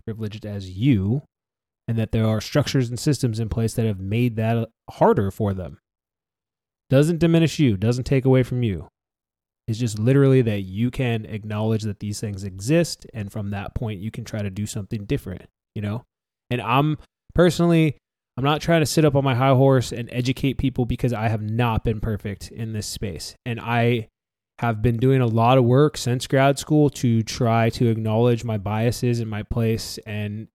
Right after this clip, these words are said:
to really just acknowledge where there is racism that exists in me. I mean, there are, uh, from my, all of my best intentions,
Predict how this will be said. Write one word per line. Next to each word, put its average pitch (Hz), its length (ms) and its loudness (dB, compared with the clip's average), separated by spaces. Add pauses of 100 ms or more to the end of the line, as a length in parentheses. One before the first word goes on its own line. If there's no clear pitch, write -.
(140)
to 127 120 -4
really 185 260 6
just 165 180 -2
acknowledge 127 320 2
where 120 300 2
there 120 160 2
is 127 160 2
racism 123 480 0
that 113 140 2
exists 110 420 -4
in 139 140 -4
me. - 260 -14 (100)
I 107 80 -12
mean, 110 200 -8
there 113 200 0
are, 123 360 2
uh, 107 220 -12 (840)
from 131 120 -4
my, 120 200 -2 (300)
all 156 200 4
of 165 80 4
my 160 120 4
best 151 340 2
intentions, 151 720 -2